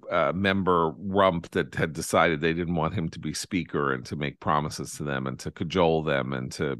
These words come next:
you know, and to sweet talk them, and finally succeeded at, uh, in the, in the House, uh, with his five-seat majority. Um,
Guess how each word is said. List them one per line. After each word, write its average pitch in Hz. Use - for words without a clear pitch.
you 92
know, 65
and 65
to 78
sweet 90
talk 64
them, 65
and 82
finally 78
succeeded 80
at, 65
uh, 78
in 73
the, 64
in 73
the 78
House, 85
uh, 87
with 76
his 67
five-seat 71
majority. 64
Um, 71